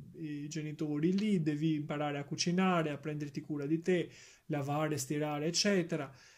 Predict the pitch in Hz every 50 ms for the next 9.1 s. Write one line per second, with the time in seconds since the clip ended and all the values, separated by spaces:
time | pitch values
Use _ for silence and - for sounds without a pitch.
0 | _ _ _ _ - - 170 165 160 156 151 165 170 156 165 160 160 147 156 151
1 | 147 151 165 196 214 220 208 185 160 147 147 - 175 170 170 180 190 196 190 -
2 | - - 175 170 175 180 165 151 151 156 160 - - 170 170 165 165 - - -
3 | - _ _ _ - 165 160 160 160 156 - - 165 151 156 - 160 156 160 160
4 | 190 196 165 175 170 165 160 160 160 160 - 156 156 - - 156 147 147 147 151
5 | 151 151 143 139 127 151 143 143 143 147 147 143 135 - 170 180 180 175 170 -
6 | - - 175 170 160 170 170 170 160 147 - 156 147 147 143 147 143 147 147 147
7 | 143 143 143 139 139 131 - 160 160 - - 180 170 165 165 - - 165 143 -
8 | - 151 143 139 143 143 135 139 135 143 139 139 - - - - - - - -
9 | - -